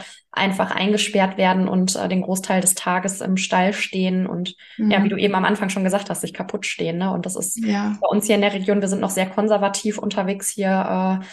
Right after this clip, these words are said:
Speaker 1: in der alten Bauernschaft. Da ist, äh, immer noch das Credo, die Pferde wollen im Winter in eine Box, weil es ihnen kalt und nass ist. Und meine Pferde stehen hier vierundzwanzig sieben draußen. Da werde ich auch oft gefragt,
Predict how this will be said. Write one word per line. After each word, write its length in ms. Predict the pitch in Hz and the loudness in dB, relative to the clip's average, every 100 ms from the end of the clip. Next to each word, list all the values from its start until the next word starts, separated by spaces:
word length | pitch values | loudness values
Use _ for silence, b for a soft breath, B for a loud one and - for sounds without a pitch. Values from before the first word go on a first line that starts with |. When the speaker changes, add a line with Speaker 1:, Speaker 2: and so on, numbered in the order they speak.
| B B B | B B B
Speaker 1:
in 100 | - | -2
der 100 | 190 | 2
alten 220 | - 190 190 | 2 2 2
Bauernschaft. 600 | 185 202 208 214 208 - | 4 4 4 0 -2 0
Da 260 | 180 180 180 | 0 2 2
ist, 260 | - - | 0 -2
äh, 300 | - 180 185 | 0 2 2
immer 160 | 208 202 | 4 2
noch 100 | 202 | 2
das 180 | 202 196 | -2 -2
Credo, 380 | - 202 202 | 0 2 4
die 120 | 196 196 | 2 0
Pferde 420 | - 190 208 180 | 2 4 4 4
wollen 240 | 190 202 | 4 4
im 120 | 185 | 2
Winter 280 | 190 208 208 | 2 2 2
in 60 | 190 | 2
eine 120 | 190 | 2
Box, 380 | 190 240 - - | 4 2 2 2
weil 120 | 185 | 2
es 120 | 190 | 2
ihnen 140 | - 185 | 0 0
kalt 360 | - 202 247 | 4 6 6
und 180 | 233 190 | 0 -2
nass 240 | 185 214 | 0 0
ist. 280 | - 226 226 | 2 0 0
Und 240 | - 185 190 | -2 0 0
meine 320 | 196 190 214 | 0 2 2
Pferde 260 | 220 196 196 | 2 2 2
stehen 260 | - 190 | -2 0
hier 120 | 190 | 0
vierundzwanzig 640 | 190 208 208 202 190 196 - | 2 0 0 0 -2 -2 -2
sieben 200 | 190 190 | 0 2
draußen. 500 | 180 180 202 233 233 B B B | 4 4 4 2 0 B B B
Da 120 | - 185 | -2 2
werde 140 | 202 | 4
ich 100 | 202 | 2
auch 60 | - | 2
oft 200 | 185 - | 0 -2
gefragt, 600 | - - 190 196 196 | -12 0 0 0 -2